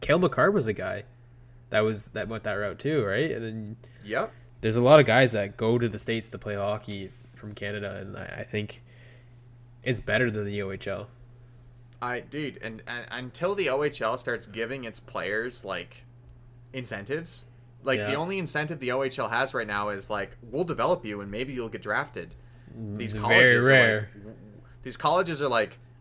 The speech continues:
Speaker 2: "We'll give you a full scholarship. You can come get an education, and maybe you'll make the N H L." Like, I'll,
Speaker 1: Yeah.
Speaker 2: I'll take that every time.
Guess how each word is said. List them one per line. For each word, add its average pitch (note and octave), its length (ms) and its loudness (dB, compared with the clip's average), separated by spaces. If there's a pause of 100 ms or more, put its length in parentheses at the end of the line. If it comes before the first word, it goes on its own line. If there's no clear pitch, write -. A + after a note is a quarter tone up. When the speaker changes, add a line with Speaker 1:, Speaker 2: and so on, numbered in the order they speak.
(160)
Speaker 2:
"We'll B2 140 -2
give F3+ 160 -6
you C#3+ 140 -4
a G2+ 60 -4
full C#3+ 240 -4
scholarship. A#2+ 720 -4
You C3 120 -14
can E3+ 100 -10
come D#3+ 160 -8
get C3 140 -4
an A2 60 -12
education, A#2 600 -8
and G#2 260 -12
maybe C3 300 -4
you'll G2+ 180 -8
make A2 200 -10
the B2 100 -10
N B2 100 -8
H B2 220 -8
L." D3 220 -4
Like, F#2 220 -8
I'll, A#2 220 -8
Speaker 1:
Yeah. A#2+ 180 -6
Speaker 2:
I'll A2+ 80 -6
take B2 220 -10
that A#2+ 260 -6
every A2 380 -8
time. F2+ 300 -10